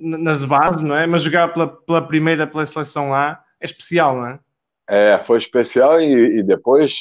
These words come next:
Speaker 2: é, tinha, assim, figuras É,
Speaker 1: Não faltava olho
Speaker 2: extraordinária. É, figura extraordinária naquela seleção. Eu lembro que,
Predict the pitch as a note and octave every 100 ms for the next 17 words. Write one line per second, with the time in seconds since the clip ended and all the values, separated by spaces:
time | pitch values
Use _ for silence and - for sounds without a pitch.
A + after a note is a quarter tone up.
0 | B2 G#2+ G2+ G2 F2+ - - A#2+ A#2 G2+
1 | - A2 G2+ - F2+ A2+ C#3+ B2 F2+ -
2 | - _ _ _ _ - F#2+ G2+ G2 F#2+
3 | F#2 F2+ F2 E2+ E2 D#2+ D#2 D2+ C2 -
4 | - _ _ _ _ _ - C3+ D3 C#3
5 | D#3+ F3+ F#3+ B2 D3 D3 D#3+ C#3+ C3 G#2+
6 | F#2+ - G#2 F#2 A#2+ A2 C#3 D3+ - C#3+
7 | D3+ D#3 C#3 C#3+ D#3 C3 A2+ G#2+ G#2 -
8 | G2+ F2+ G2+ F#2+ F#2+ A2 B2+ A#2+ - A#2
9 | A2+ G#2+ G2 F#2